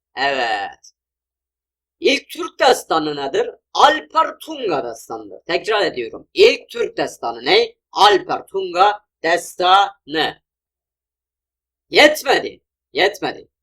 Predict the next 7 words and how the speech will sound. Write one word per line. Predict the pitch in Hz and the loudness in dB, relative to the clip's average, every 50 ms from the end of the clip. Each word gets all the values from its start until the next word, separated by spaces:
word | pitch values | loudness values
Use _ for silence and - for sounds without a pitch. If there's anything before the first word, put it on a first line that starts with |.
| _ _ | _ _
Süslü | _ - - - - - 226 240 - - - 320 359 339 | _ -18 -16 -12 -8 -8 -8 -6 -6 -6 -2 0 0 4
Nesr'in | 339 - 254 170 - - - 143 127 113 - _ | 6 6 4 4 2 -4 -8 -8 -8 -8 -6 _
ilk | - 208 269 302 - _ | 0 0 0 0 -2 _
temsilcisi | - 294 277 254 226 - - 208 196 175 180 185 - - 190 | 0 2 2 2 0 -4 -6 -6 -4 -2 -4 -4 -2 0 0
ise | 175 156 127 - 202 226 254 247 - _ _ | 2 2 0 2 2 2 2 2 0 _ _
Sinan | _ - - - - 165 190 196 220 233 240 214 202 175 139 - | _ -20 -16 -8 -2 0 2 4 6 6 6 4 2 -2 -8 -6
Paşa'dır. | - 123 117 - - 127 107 107 101 87 | -6 -8 -8 -6 -6 -8 -8 -8 -10 -18